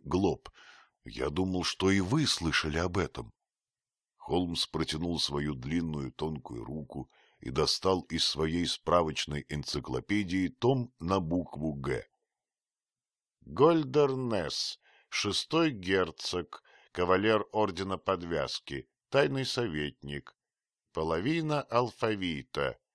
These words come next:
барон Беверлейский, герцог Карстонский. Боже, какой список! Лорд-наместник Галямширский с тысяча восемьсот девяностого года,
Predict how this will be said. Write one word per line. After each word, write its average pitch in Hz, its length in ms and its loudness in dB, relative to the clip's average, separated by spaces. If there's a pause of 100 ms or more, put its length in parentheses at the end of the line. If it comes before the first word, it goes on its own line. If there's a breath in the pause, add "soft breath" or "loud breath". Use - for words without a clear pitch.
(200)
барон 98 480 4
Беверлейский, 107 1200 0
герцог 113 800 2
Карстонский. 107 1200 0 (400 soft breath)
Боже, 73 760 6
какой 156 520 0
список! - 840 -6 (360 soft breath)
Лорд-наместник 131 1300 0
Галямширский 135 1040 0
с - 100 -4
тысяча 110 440 -2
восемьсот 101 520 -2
девяностого 101 640 -2
года, 80 420 -2